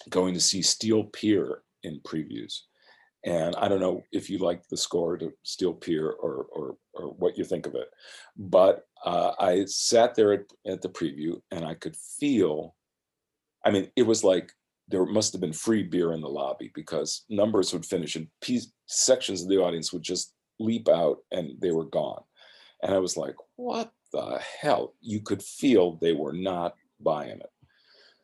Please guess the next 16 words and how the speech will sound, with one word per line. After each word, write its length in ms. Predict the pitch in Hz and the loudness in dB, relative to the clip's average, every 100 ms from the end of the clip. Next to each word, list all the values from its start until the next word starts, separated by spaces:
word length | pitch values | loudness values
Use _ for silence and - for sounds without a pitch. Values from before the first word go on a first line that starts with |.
| _ _ _ _ _ - | _ _ _ _ _ -6
Um, 200 | 90 85 92 | -4 -4 -2
I 80 | - 90 | 2 4
went 160 | 110 160 | 4 2
back 260 | 139 120 117 - - | 4 4 2 -8 -2
after 680 | 101 101 - - 107 98 - | 0 0 -2 -2 2 2 0
it 140 | - 87 | -2 0
had 160 | 87 | 0
opened, 380 | 85 98 - 65 | 2 2 0 -8
about 200 | - 82 | -4 -4
a 120 | 80 | -2
week 140 | 101 107 | -2 0
after 260 | 92 - 92 | -2 0 -4
it 120 | 87 | -2
had 80 | 82 80 | -2 -2
opened, 260 | - 69 - _ _ _ _ _ _ _ _ _ _ _ _ _ - - - | -4 -12 -14 _ _ _ _ _ _ _ _ _ _ _ _ _ -6 -6 -6
and 320 | - 87 90 | -2 2 2